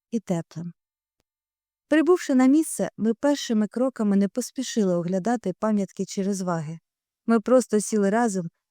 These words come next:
подивилися навколо і відчули, що головне вже відбулося. Ми були поруч, разом, у новому місці, з новими враженнями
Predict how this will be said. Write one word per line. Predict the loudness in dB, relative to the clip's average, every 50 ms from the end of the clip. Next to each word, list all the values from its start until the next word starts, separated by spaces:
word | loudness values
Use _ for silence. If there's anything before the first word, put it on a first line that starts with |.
| _ _ _
подивилися | 2 2 4 4 4 4 4 4 4 2 2 2
навколо | 2 0 0 -2 _ -2 0 0 0 0 -4 -6 _ _ _ _ _ _ _ _
і | -4 -2 -2
відчули, | 0 -2 -2 -4 -6 -6 -4 0 0 0 0
що | -2 -2 -4 -4 -2
головне | 0 0 0 2 2 2 2 2
вже | 0 0 -2 -4
відбулося. | -4 -4 -4 -2 -2 -2 0 0 -2 -2 -4 -8 -14 -16 -18 -18 _ _ _ _ _ _ _ _ _ _ _ 2
Ми | 4 4 4
були | 4 4 2 2 0
поруч, | -2 -4 -4 -4 -4 -4 -6 -10 -12 -16 -20 _ _ _ _ _ _ _ _ -4
разом, | -2 0 2 2 0 0 -4 -6 -8 -10 _ _ _ _ _ -4
у | -2 0
новому | 0 2 2 2 2 2 2 2
місці, | 2 0 -2 -4 -10 -14 -16 -16 -16 -16 _ _ _ _ _ _ _ -4
з | 0 2
новими | 4 4 6 6 4 4 4 2 0 0
враженнями | 0 0 0 0 0 0 0 0 -2 -2 -4 -6